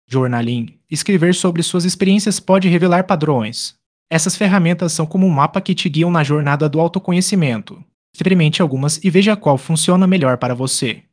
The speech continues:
A relação entre autoconhecimento e sucesso em seleções. Quando você se conhece bem, brilha nas entrevistas.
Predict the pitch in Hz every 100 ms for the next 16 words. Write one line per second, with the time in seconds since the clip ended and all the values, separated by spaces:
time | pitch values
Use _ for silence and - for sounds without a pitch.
0 | _ _ - 120 135 170 175 180 185 220
1 | 185 185 175 202 220 226 185 156 165 156
2 | 175 - 196 196 190 196 190 208 196 190
3 | 196 190 - 170 175 190 190 220 220 185
4 | 175 185 208 160 110 151 _ - 180 190
5 | 175 165 170 185 180 160 147 - 113 -
6 | -